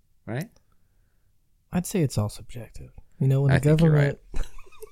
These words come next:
Speaker 1: I think you're right. That's, that was a pretty good little stint of, of conspiracy
Speaker 2: So,
Speaker 1: theories.
Speaker 2: real quick, there's
Speaker 1: Okay.
Speaker 2: two other things. They say that when you're flying,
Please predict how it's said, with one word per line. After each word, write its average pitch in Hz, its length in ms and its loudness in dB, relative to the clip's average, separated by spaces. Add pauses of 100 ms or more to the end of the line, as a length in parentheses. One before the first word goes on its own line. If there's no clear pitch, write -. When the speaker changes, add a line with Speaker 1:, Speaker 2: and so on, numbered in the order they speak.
(140)
Speaker 1:
I - 40 0
think 85 220 -6
you're 67 120 -4
right. 67 200 -4
That's, - 340 -2 (540)
that 110 140 4
was 123 140 6
a 95 60 2
pretty 95 340 6
good 92 220 6
little 85 200 2
stint 85 400 2 (180)
of, 76 420 -2 (100)
of 76 200 -8
conspiracy 85 560 -4
Speaker 2:
So, 160 180 12
Speaker 1:
theories. 156 180 4
Speaker 2:
real 185 160 10
quick, 160 420 8
there's 143 160 6
Speaker 1:
Okay. 92 80 4
Speaker 2:
two 175 100 10
other 170 180 10
things. 120 300 0
They 131 100 4
say 165 220 6
that 160 140 6
when 160 120 8
you're 156 100 8
flying, 143 600 2